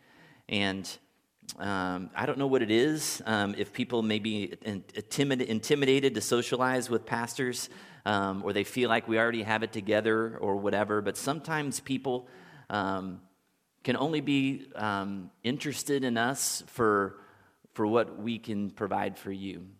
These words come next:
So if they want wisdom, if they want counseling, hey, we want, uh, to interact with the pastor. But if it's just to kind of check in on us and say, "Hey, how are you doing?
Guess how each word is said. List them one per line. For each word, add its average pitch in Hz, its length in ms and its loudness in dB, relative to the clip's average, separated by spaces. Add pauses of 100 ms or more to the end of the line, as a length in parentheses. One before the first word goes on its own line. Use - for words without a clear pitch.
(260)
So 95 380 0
if 90 120 -6
they 107 140 0
want 98 260 -2
wisdom, 107 420 -2
if 98 120 -4
they 104 140 0
want 98 240 -2
counseling, 107 720 -2
hey, 101 240 2
we 98 120 -4
want, 101 360 -4 (400)
uh, 101 120 0
to - 140 -10
interact 101 460 2
with 104 120 -10
the - 60 -12
pastor. 104 520 -4
But 101 160 -2
if 104 140 -8
it's 101 120 -8
just - 320 -4
to 117 80 -4
kind 113 220 -2
of 101 100 -2 (340)
check 120 300 0
in 110 160 -4
on 101 160 -6
us 120 320 -2
and 95 160 -10
say, 95 280 -4
"Hey, 123 360 -8
how 135 140 -10
are 135 60 -8
you 110 160 -6
doing? 85 320 -12